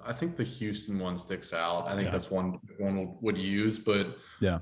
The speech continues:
Speaker 1: remember that that wasn't just beating a top, I think, top five team in the country. That was also, or top ten, something
Speaker 2: Top,
Speaker 1: like that.
Speaker 2: yeah.
Speaker 1: Um, that was also us getting bowl eligible for the first time in
Speaker 2: Like, ten years. Yeah.
Speaker 1: how many years?
Speaker 2: Yeah.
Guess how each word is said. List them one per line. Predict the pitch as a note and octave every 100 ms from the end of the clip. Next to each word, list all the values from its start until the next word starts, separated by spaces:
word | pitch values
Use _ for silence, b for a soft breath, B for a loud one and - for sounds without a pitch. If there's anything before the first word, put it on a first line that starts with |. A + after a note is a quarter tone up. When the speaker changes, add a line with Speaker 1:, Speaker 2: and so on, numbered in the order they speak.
| -
Speaker 1:
remember | A#2 B2+ C#3+
that | A2+ G#2
that | A#2
wasn't | C3 C3 A#2
just | A2 G2+ -
beating | G2 F#2+
a |
top, | F2+ - F2+ F2+
I | F#2+
think, | F#2 F2
top | G2+ G2
five | - E2+ F2 F2+
team | - F#2 G2
in | F#2
the |
country. | F2+ - F#2+ A#2
That | G2+
was | G2
also, | - G#2 G2+ G2 G#2
or | G2
top | - F2+ -
ten, | F2 F2
something | - G#2
Speaker 2:
Top, |
Speaker 1:
like | E2+ -
that. | F2 G2 F#2 - b b _ _ -
Speaker 2:
yeah. | B2+
Speaker 1:
Um, | A#2 G#2+ G2 F#2 F2+ - - _ _ _ _ -
that | C3
was | C#3 B2+
also | A#2+ A#2+ A#2 A#2
us | G#2+ G#2+ -
getting | A#2 G#2+ G2+ F#2+ -
bowl | - G#2+ G#2+
eligible | G#2 G#2 A2 B2 B2
for | A#2+
the | F#2+
first | - G#2 G#2
time | - G2 G2+ G2
in | F2+ F2 F2
Speaker 2:
Like, | F#2
ten | - G2 F2+
years. | E2+ E2 - -
Yeah. | F#2 E2+ G2
Speaker 1:
how | A2
many | G#2+ F#2 -
years? | G2 A2+ B2+ A#2+
Speaker 2:
Yeah. | F2